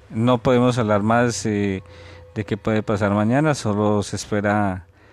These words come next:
hay que esperar la expect-, expectativa de que, de que pueda pasar. Sí se, sí va a haber muchos ataques. Eh, la verdad, la etapa es muy montañosa, bastante montañosa. Repito,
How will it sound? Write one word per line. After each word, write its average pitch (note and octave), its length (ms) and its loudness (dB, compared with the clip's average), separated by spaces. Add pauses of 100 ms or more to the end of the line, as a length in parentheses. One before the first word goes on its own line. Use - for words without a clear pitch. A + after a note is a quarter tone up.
(500)
hay G2 80 -6
que - 100 -8
esperar G#2 400 0
la G#2+ 240 -4
expect-, - 500 -6
expectativa A2+ 760 -4
de A2+ 180 0
que, G#2+ 500 -2 (420)
de G#2 100 -12
que G#2+ 120 -4
pueda G#2 260 2
pasar. B2 460 -2 (460)
Sí A#2 500 -2
se, G#2+ 400 0
sí C3+ 220 -2
va C#3 100 4
a B2 40 4
haber A#2+ 200 2
muchos B2 400 0
ataques. G#2 640 -4 (580)
Eh, G2+ 280 -2
la G2 100 4
verdad, G2 380 2
la A2 120 2
etapa G2+ 360 0
es G2+ 80 0
muy C3+ 220 2
montañosa, A2+ 640 0
bastante A2+ 460 0
montañosa. A2+ 600 0
Repito, A#2 500 -2